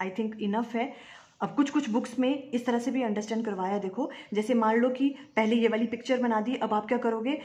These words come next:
जैसे ही आपने, अगर आपने weak magnetic field apply करी हुई है, थोड़ी strong magnetic field नहीं है, तो क्या होगा? अब जैसे आपने magnetic field की direction ये वाली है, तो ये वाली जो domain है,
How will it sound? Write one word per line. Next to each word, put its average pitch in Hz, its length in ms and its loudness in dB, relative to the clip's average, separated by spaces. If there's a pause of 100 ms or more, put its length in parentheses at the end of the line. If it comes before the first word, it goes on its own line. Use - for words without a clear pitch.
(160)
जैसे 220 260 0
ही 302 80 2
आपने, 247 380 2
अगर 220 180 2
आपने 240 260 6
weak 285 300 6
magnetic 220 420 2
field 226 200 0
apply 202 280 -2
करी 185 220 -6
हुई 175 180 -8
है, 180 260 -12
थोड़ी 180 200 -4 (200)
strong 233 320 4
magnetic 208 380 0
field 202 180 -4
नहीं 196 160 -2
है, 254 100 -4 (200)
तो 269 80 2
क्या 302 160 4
होगा? 214 300 2 (260)
अब 202 100 -2
जैसे 233 460 0 (540)
आपने 240 280 2
magnetic 233 380 2
field 247 180 -4
की 269 80 0
direction 240 360 0
ये 247 160 4
वाली 254 260 0
है, 247 200 -6 (280)
तो 202 120 -6
ये 226 160 6
वाली 247 200 6
जो 269 120 4
domain 226 380 4
है, - 340 -4